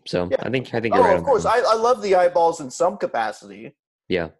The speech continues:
Speaker 2: I think you should use them, but I mean, maybe
Speaker 1: Because as
Speaker 2: use
Speaker 1: soon
Speaker 2: them
Speaker 1: as
Speaker 2: how you
Speaker 1: people, 'cause people have a lot of the notifications on for Lincoln Riley, and if it's not something Sooners and you just see a pair of eyeballs, like, "Oh, crap, we're all in a frenzy." You know,
Speaker 2: Yeah.
Speaker 1: people, like, and, like, typically, you know, I've already told you who the commitment is or something like that.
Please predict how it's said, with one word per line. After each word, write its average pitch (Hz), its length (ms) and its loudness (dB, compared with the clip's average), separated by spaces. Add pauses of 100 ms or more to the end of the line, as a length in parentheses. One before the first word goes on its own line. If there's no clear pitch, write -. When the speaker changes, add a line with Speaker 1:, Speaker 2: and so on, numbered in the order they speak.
Speaker 2:
I 160 60 -6
think - 260 -6
you 175 100 -10
should 160 320 -4
use 160 260 -10
them, 123 200 -8
but 131 100 2
I 127 120 2
mean, 127 340 -8
maybe 127 460 -6 (480)
Speaker 1:
Because 123 220 0
as 120 100 0
Speaker 2:
use - 60 -2
Speaker 1:
soon 190 100 6
Speaker 2:
them 185 60 4
Speaker 1:
as 160 80 -2
Speaker 2:
how - 60 -6 (240)
you 120 180 -16
Speaker 1:
people, 190 180 -2
'cause 190 160 0
people 196 260 0
have 175 160 2
a 151 60 0
lot 156 160 2
of 143 60 0
the 147 60 0
notifications 135 680 0
on 113 80 0
for - 80 -6
Lincoln 117 280 0
Riley, 101 460 0 (400)
and 113 100 -2
if 117 120 0
it's 117 140 -2
not 135 140 0
something 120 220 -2
Sooners 113 460 0
and 107 80 2
you 107 60 2
just 110 140 -2
see 117 100 2
a 98 40 2
pair 113 180 2
of 92 80 2
eyeballs, 92 400 0
like, 87 200 -6
"Oh, 107 220 0 (100)
crap, 110 440 -2
we're 117 180 0
all 113 120 0
in 110 60 -4
a 104 80 -4
frenzy." 113 640 0 (420)
You 110 100 -2
know, 107 60 0
Speaker 2:
Yeah. 101 80 -2
Speaker 1:
people, 120 160 -2
like, 107 180 0
and, 113 160 -2
like, 107 220 -2
typically, 117 400 2
you 104 280 -2
know, 104 80 0
I've 120 160 0
already 107 200 2
told 113 320 -2
you 98 180 0
who 107 80 2
the 98 120 0
commitment 101 440 -2
is 101 260 2
or 92 80 -2
something 113 280 -4
like 98 320 -4
that. 92 320 -2